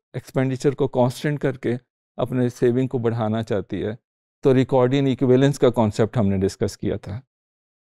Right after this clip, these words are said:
कि लोग जो हैं वो वाइज इनफ हैं, वो रैशनल उनका बिहेवियर है, वो सारी बात को समझ आते हैं कि गवर्नमेंट आज टैक्स बढ़ा रही है लेकिन उसका एक्सपेंडिचर नहीं बढ़ रहा, तो इसका मतलब ये है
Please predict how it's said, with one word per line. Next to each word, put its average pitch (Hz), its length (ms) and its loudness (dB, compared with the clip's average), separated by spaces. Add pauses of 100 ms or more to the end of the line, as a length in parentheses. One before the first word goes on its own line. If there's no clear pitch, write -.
(120)
कि 135 180 0
लोग 123 400 2
जो 160 80 0
हैं 131 320 0 (380)
वो 117 680 0 (400)
वाइज 113 340 4
इनफ 120 360 -2
हैं, 123 260 -4 (460)
वो 110 640 0
रैशनल 123 580 2
उनका 120 240 0
बिहेवियर 120 580 -2
है, 113 180 0 (360)
वो 113 200 0
सारी 120 300 0
बात 107 240 2
को - 120 -6
समझ 131 400 0
आते 110 240 -2
हैं 113 160 -6 (340)
कि 131 100 2
गवर्नमेंट 117 480 2
आज 107 260 2
टैक्स 113 300 -2
बढ़ा 113 380 2
रही 113 300 0
है 104 160 -2 (380)
लेकिन 120 320 0
उसका 113 260 -2
एक्सपेंडिचर 135 580 0
नहीं 135 180 2
बढ़ 107 200 0
रहा, 98 240 -4 (1040)
तो 127 80 -2
इसका 127 220 -2
मतलब 113 340 -2
ये 120 140 -2
है 107 220 -4